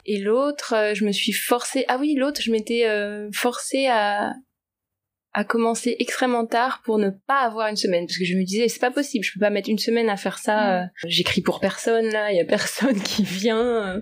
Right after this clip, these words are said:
Speaker 1: euh, on est là pour, euh, se partager,
Speaker 2: Ouais.
Speaker 1: euh, on est,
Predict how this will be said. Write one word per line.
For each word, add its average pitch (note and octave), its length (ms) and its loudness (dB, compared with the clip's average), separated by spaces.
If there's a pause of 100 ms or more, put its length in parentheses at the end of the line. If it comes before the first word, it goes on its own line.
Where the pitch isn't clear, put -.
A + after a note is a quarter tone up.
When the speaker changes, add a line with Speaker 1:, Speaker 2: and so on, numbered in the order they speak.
(840)
Speaker 1:
euh, - 40 -6 (340)
on F#3 120 2
est F#3 120 2
là F#3+ 100 2
pour, F3 300 -4
euh, D#3 340 0
se D#3+ 220 -4 (380)
partager, G#3+ 580 0
Speaker 2:
Ouais. C4 280 2
Speaker 1:
euh, F3+ 600 0
on - 40 -2
est, F#3+ 120 -2